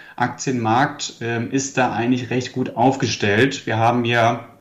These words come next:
äh, sehr viel verarbeitendes Gewerbe in Europa oder zumindest deutlich mehr als, äh, zum Beispiel in den U S A. Und das ist interessant für ausländische Investoren. Ähm, es gibt aber auch ein paar Unterschiede, was jetzt die Geldpolitik angeht.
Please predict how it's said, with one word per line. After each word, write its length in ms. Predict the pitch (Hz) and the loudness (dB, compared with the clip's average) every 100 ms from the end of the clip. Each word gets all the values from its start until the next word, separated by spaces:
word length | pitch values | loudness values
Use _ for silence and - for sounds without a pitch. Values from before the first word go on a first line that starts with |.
| _ _ _ _ - - | _ _ _ _ -20 -10
äh, 180 | 107 104 | -6 0
sehr 200 | 127 135 | 0 2
viel 180 | 139 | 0
verarbeitendes 720 | 131 120 123 123 123 120 - - | 0 2 2 2 -2 -4 -4 -4
Gewerbe 580 | 95 117 147 165 170 165 - - - - - - | -2 2 4 4 2 -2 -16 -20 -20 -20 -6 0
in 200 | 139 143 | 2 2
Europa 800 | 123 117 143 156 160 165 165 160 | 0 2 0 2 4 4 4 0
oder 160 | 110 107 | -8 -8
zumindest 640 | 131 120 120 120 - 113 | -8 -6 -6 -6 -8 -6
deutlich 420 | 117 123 117 113 | -4 -4 -6 -2
mehr 280 | 117 123 123 | 2 2 2
als, 460 | 113 113 110 - | -2 -4 -4 -6
äh, 240 | 113 107 107 | -4 -2 -2
zum 160 | - 104 | -2 0
Beispiel 380 | 113 110 117 113 | 2 0 0 -2
in 140 | 120 | 0
den 180 | 113 110 | -2 0
U 120 | 110 | 2
S 220 | 110 104 117 | 2 2 2
A. 260 | 110 143 | 4 4
Und 120 | 127 | 4
das 160 | 135 - | 0 -2
ist 260 | - - - - - - _ - | -6 -8 -12 -20 -20 -20 _ 2
interessant 720 | 156 160 156 - 127 143 147 | 4 4 0 0 0 2 0
für 560 | - - - 120 131 - | -4 -14 -4 0 0 0
ausländische 920 | 120 127 123 123 120 - - 113 113 | -2 -2 -2 0 -2 -2 0 2 2
Investoren. 920 | 113 107 110 - - 127 127 104 92 87 | 2 4 2 0 2 4 6 2 -2 -4
Ähm, 400 | 107 107 110 107 | -4 0 2 0
es 120 | 110 | 0
gibt 220 | 165 165 | 0 2
aber 220 | 147 139 135 | 2 2 2
auch 140 | 139 | 0
ein 100 | 139 | -2
paar 160 | 131 143 | 0 0
Unterschiede, 640 | 151 160 - 151 147 139 | 0 -2 -2 -4 -2 -2
was 160 | 135 135 | -2 -4
jetzt 180 | 123 | -6
die 80 | 117 | -4
Geldpolitik 680 | 123 127 127 123 117 120 110 - | -2 -2 -2 -4 -2 -4 -4 2
angeht. 520 | 131 143 147 160 | 4 6 6 4